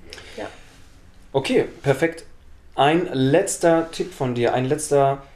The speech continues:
Speaker 2: Ratschlag an denjenigen Unternehmer oder Unternehmerin, der jetzt entweder noch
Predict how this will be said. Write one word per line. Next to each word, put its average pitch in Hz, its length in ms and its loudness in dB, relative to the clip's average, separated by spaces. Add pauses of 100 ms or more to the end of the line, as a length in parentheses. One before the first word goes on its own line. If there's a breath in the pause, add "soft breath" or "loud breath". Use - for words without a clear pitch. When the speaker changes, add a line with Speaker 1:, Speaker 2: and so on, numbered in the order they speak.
(120)
Speaker 2:
Ratschlag 160 960 0
an 127 360 -2
denjenigen 139 920 -2
Unternehmer 131 920 0
oder 123 240 -2
Unternehmerin, 135 1040 -2
der 127 420 2
jetzt 123 500 -2
entweder 131 360 2
noch 120 240 -4